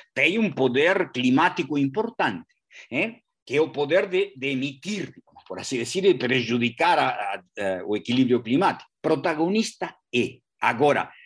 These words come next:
ser líder, y esa es la diferencia, ser líder significa ser um país que está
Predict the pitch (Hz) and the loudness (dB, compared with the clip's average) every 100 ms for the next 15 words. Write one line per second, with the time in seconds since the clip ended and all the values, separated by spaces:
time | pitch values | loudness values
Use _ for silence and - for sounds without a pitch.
0 | - _ _ - - 180 208 185 185 214 | -20 _ _ -10 -2 4 4 4 2 4
1 | 185 101 85 - 107 160 - 139 117 104 | 2 -2 -8 -4 0 0 0 0 0 -4
2 | 98 101 113 98 - - _ - - - | -12 -8 -6 -8 -10 -20 _ -20 -16 -2
3 | 156 143 147 170 202 214 214 - - 123 | 2 2 4 4 4 2 0 -6 -6 2
4 | 123 131 156 180 220 208 - _ - - | 2 2 0 2 2 0 -6 _ -14 -4
5 | 156 175 196 - 139 135 160 196 190 180 | 0 0 0 -6 -6 -2 0 0 -2 -6
6 | - 147 247 | -2 -2 -2